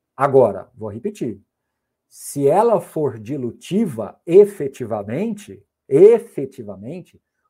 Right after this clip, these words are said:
por emissão abaixo patrimonial, por custos dentro do fundo e não por fora, né? É, ou porque está integralizando,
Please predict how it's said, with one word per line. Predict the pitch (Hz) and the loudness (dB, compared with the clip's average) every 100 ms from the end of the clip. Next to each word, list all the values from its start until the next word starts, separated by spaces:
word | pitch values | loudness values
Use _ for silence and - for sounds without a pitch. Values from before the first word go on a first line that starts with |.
| - | -14
por | 120 | -10
emissão | 123 120 160 | -8 -6 -6
abaixo | 175 175 - | -4 -4 -6
patrimonial, | 170 170 160 127 95 - _ _ _ _ | -10 -10 -12 -10 -12 -16 _ _ _ _
por | 131 123 | -12 -12
custos | - 196 240 - 202 - - | -6 -4 -4 -6 -10 -10 -18
dentro | 110 139 202 202 170 | -4 -2 -2 -6 -8
do | |
fundo | 165 151 143 | -10 -12 -12
e | 139 | -10
não | 151 | -12
por | 160 156 | -14 -14
fora, | 127 107 98 _ _ _ _ _ _ | -10 -10 -12 _ _ _ _ _ _
né? | 117 120 170 _ _ _ _ _ | -16 -14 -16 _ _ _ _ _
É, | - 123 131 131 - | -14 -10 -8 -8 4
ou | 190 220 | 6 6
porque | 202 185 175 | 4 -2 -4
está | 165 - | -8 -10
integralizando, | 170 170 151 151 143 113 131 131 120 117 | -10 -12 -12 -12 -12 -14 -12 -12 -12 -14